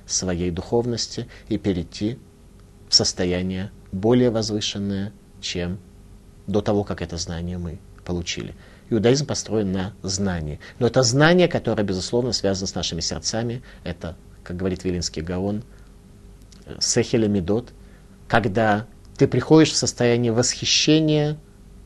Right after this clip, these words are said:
от знания, которое ты получил, когда ты восхищаешься, и тогда, соответственно, ты понимаешь, что гора Сион – самая возвышенная гора. "Аз тисмах бетула бемахоль".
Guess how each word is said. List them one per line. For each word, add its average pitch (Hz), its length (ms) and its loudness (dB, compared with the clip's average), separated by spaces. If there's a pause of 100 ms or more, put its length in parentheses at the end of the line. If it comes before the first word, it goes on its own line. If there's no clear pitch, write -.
(280)
от 147 180 6
знания, 135 480 4
которое 95 400 -2
ты 90 100 -10
получил, 87 440 -6
когда 90 180 -6
ты 104 60 -2
восхищаешься, 120 880 -4 (500)
и - 40 -10
тогда, 104 220 2
соответственно, 107 760 0 (400)
ты 117 100 -2
понимаешь, 113 720 -2
что - 300 -4
гора 92 280 -2
Сион – 110 420 -2 (300)
самая 131 560 2 (220)
возвышенная 80 720 -6 (320)
гора. 85 240 -6 (1800)
"Аз 175 340 8
тисмах 156 640 6
бетула 139 480 6
бемахоль". 123 680 2